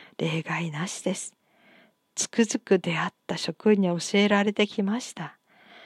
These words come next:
細かい詳しいことはまた後で述べますが、心配なしです。ゆっ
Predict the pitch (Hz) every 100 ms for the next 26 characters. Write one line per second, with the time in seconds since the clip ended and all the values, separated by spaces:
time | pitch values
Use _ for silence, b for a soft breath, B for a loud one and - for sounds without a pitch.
0 | b b b b _ - - 185 202 -
1 | 214 214 - - 185 - - 226 214 190
2 | 185 175 175 175 196 214 220 196 175 185
3 | 202 240 - - 190 B B B B B
4 | _ - - 170 143 143 - 143 139 135
5 | 156 214 - 240 208 - - _ _ _
6 | B B B B B B -